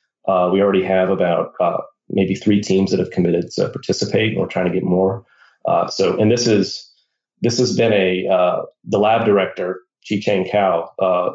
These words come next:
at, at slack has been a really, really strong advocate for this. Uh,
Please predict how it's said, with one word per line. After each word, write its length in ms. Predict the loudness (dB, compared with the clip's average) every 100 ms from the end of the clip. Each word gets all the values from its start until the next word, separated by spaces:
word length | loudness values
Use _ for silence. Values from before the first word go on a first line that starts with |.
| -2
at, 160 | -2
at 120 | -2
slack 400 | -2 0 2 0
has 220 | -2 -6 -2
been 220 | 0 0
a 60 |
really, 640 | 0 0 2 4 4 2 2
really 280 | 2 4 2
strong 640 | -2 -6 -2 0 0 0
advocate 540 | -2 -2 -4 -6 -6 -6 _
for 160 | -8 -2
this. 500 | 0 0 -4 -8 -14 -4
Uh, 260 | -2 0